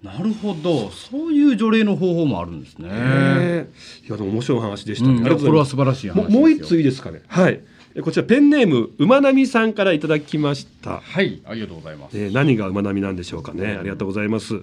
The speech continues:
Speaker 2: えー、タイトル、何も出てきませんが、謎に思っているお話です。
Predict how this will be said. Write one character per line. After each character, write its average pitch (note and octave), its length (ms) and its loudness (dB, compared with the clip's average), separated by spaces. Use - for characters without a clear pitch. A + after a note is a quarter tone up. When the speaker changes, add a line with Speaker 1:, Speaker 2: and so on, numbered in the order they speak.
Speaker 2:
え D3+ 60 2
ー、 - 40 -2
タ A#3 100 6
イ A3+ 60 4
ト F3+ 80 2
ル、 A#2 200 0
何 A#3 200 6
も D4 100 8
出 D4 80 4
て B3+ 80 0
き G#3 80 0
ま G3 100 6
せ G3 140 4
ん F#3 100 4
が、 G#3 240 2
謎 A#2 300 0
に G3 100 4
思 D3+ 200 0
っ - 20 -2
て - 320 -10
い F#2 180 -8
る C3 240 -2
お - 60 -12
話 - 320 -10
で - 80 -16
す。 - 260 -16